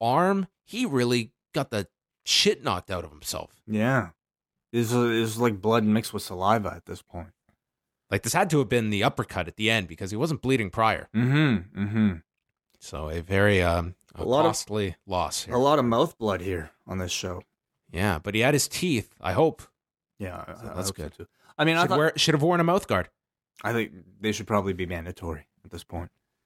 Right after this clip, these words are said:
Speaker 2: Um, yeah, just, this was just a good little singles match to continue the, the feud between these two teams. Yeah, I thought, I thought Woods did pretty well.
Speaker 1: Renee interviewed A J.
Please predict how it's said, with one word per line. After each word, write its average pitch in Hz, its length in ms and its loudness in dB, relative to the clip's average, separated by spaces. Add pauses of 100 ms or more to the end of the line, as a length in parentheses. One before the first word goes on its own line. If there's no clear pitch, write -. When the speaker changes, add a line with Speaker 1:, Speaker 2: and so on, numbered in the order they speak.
(340)
Speaker 2:
Um, 101 580 0
yeah, 240 200 4
just, 175 260 0
this 170 260 2
was 123 120 2
just 131 200 0
a 107 60 4
good 110 180 2
little 107 440 4 (180)
singles 113 340 0
match 113 280 2
to 101 80 -8
continue 104 680 2
the, 90 260 -4
the 90 140 -4
feud 98 240 -2
between 98 340 0
these 95 200 -2
two 95 160 -6
teams. 90 480 -4 (1600)
Yeah, 92 240 0 (120)
I 104 80 0
thought, 120 220 2
I 120 100 4
thought 117 160 0
Woods 104 220 0
did 92 160 -10
pretty 90 180 -10
well. 87 260 -8 (1080)
Speaker 1:
Renee 151 260 2
interviewed 139 320 4
A 143 160 4
J. 95 380 -4